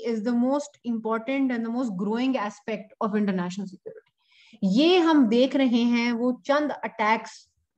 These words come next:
जो कि सिर्फ पिछले कुछ सालों के अंदर किए गए इन regions के अंदर। As you can see कि अब तो क्रिप्टो करेंसी भी एक बहुत बड़ा problem बन गया हुआ है कि क्रिप्टो miners जो हैं, ये वैसे मैं आपको वैसे ही बता रही हूँ, उसको याद करना कोई जरूरी नहीं है, बस आप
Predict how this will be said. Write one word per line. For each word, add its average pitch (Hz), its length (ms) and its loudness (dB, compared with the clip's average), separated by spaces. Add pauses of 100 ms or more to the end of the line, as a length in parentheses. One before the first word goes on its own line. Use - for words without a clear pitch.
(120)
जो 247 160 0
कि 262 360 0
सिर्फ 359 480 -2
पिछले 294 360 2
कुछ 294 260 -6
सालों 233 300 0
के 247 80 -4
अंदर 220 240 -2
किए 220 240 -2
गए 226 160 -2
इन 247 240 0
regions 185 380 -4
के - 100 -20
अंदर। - 300 -20 (920)
As 254 60 2
you 302 100 2
can 320 180 0
see 285 360 -4
कि 285 60 2
अब 254 180 0
तो 269 60 -2
क्रिप्टो 262 340 -2
करेंसी 285 420 2
भी 269 100 0
एक 254 120 0
बहुत 226 180 -2
बड़ा 240 140 -2
problem 202 320 -2
बन 175 200 -8
गया - 260 -20
हुआ - 80 -20
है - 80 -20 (380)
कि 277 60 -2
क्रिप्टो 370 600 2
miners 269 960 4
जो 220 140 -2
हैं, 190 280 -6 (1040)
ये 269 180 4
वैसे 302 180 2
मैं 294 100 4
आपको 262 160 0
वैसे 247 160 2
ही 330 80 4
बता 247 260 2
रही 233 80 2
हूँ, 277 100 0
उसको 254 180 -6
याद 208 300 -2
करना 220 180 -4
कोई 214 160 -6
जरूरी 185 360 -4
नहीं 190 220 -4
है, 226 80 -6
बस 202 200 -8
आप 190 260 -8